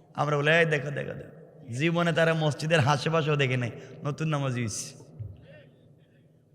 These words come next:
ও তো আসছে রে ভাই, ওরা আসতে দাও না আগের মসজিদে, আস্তে আস্তে তো ভালো মানুষ হয়ে যাবে।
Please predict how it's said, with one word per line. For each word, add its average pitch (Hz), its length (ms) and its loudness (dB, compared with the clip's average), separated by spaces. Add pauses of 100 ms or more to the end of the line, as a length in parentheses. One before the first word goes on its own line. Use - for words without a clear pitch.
(120)
ও 156 80 0
তো 214 140 0
আসছে 185 560 2
রে 160 120 2
ভাই, 127 280 0 (640)
ওরা 220 280 8
আসতে 247 360 2
দাও 277 160 8
না 214 80 6
আগের 175 200 4
মসজিদে, 143 460 0 (720)
আস্তে - 360 10
আস্তে 311 260 12
তো 285 100 8
ভালো 240 220 8
মানুষ 190 320 2
হয়ে 151 100 2
যাবে। 127 240 -4